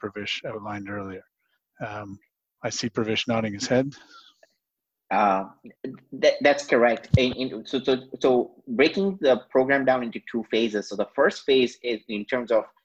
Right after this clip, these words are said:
Speaker 2: as a childcare center, as an employer, do I qualify for the wage subsidy? That test is revenue based,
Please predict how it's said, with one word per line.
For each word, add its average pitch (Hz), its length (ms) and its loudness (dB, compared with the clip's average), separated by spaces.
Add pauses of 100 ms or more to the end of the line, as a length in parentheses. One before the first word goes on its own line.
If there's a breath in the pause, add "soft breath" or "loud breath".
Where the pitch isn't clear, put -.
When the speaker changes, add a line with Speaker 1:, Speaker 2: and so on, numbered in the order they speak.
(280)
Speaker 2:
as 113 160 2
a 113 60 2
childcare 147 500 0
center, 98 440 -6
as 104 160 -6
an - 100 -6
employer, 110 560 2
do 113 320 0
I 113 140 6
qualify 107 600 0
for 98 360 -4
the 92 200 -6
wage 90 200 -8
subsidy? - 580 -4 (420)
That 143 300 4
test 143 300 2
is 95 200 -6
revenue 101 560 -2
based, 90 400 -6